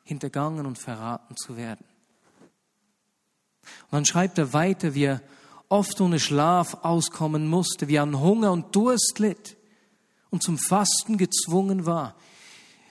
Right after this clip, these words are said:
wie er in der Kälte war, nichts anzuziehen hatte und daran gelitten hat. Und wie ihn die Sorge um die Gemeinden sowie ein Druck ständig begleitet hat. Aber Paulus hat nicht nur solche äußerlichen Schwierigkeiten erlebt.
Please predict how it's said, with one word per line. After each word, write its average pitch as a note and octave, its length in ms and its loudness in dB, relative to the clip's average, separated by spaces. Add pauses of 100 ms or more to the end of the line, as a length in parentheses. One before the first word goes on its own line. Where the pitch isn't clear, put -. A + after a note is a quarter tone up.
(160)
wie F3+ 120 6
er G3+ 40 8
in G#3 80 2
der F#3+ 100 4
Kälte A3 500 2
war, G#3 120 4
nichts - 480 -2
anzuziehen F#3 800 0
hatte F3+ 260 -4
und C#3 140 -6
daran D3 340 -2
gelitten D3+ 500 -6
hat. G#2 140 -16 (2250)
Und C3+ 120 -4
wie B2+ 60 -4
ihn B2+ 100 -4
die B2 120 -4
Sorge E3+ 580 2
um E3+ 100 -2
die C#3+ 80 -8
Gemeinden D3+ 840 -2 (880)
sowie D3+ 320 -6
ein E3+ 140 -2
Druck F3 320 -6
ständig D3+ 560 -6
begleitet C3 640 -8
hat. - 300 -20 (1700)
Aber D#3+ 120 6
Paulus E3+ 360 2
hat G3 100 0
nicht F3+ 220 -4
nur E3+ 140 0
solche D3+ 420 -2
äußerlichen E3+ 680 0
Schwierigkeiten C#3+ 840 -6
erlebt. C3+ 680 -6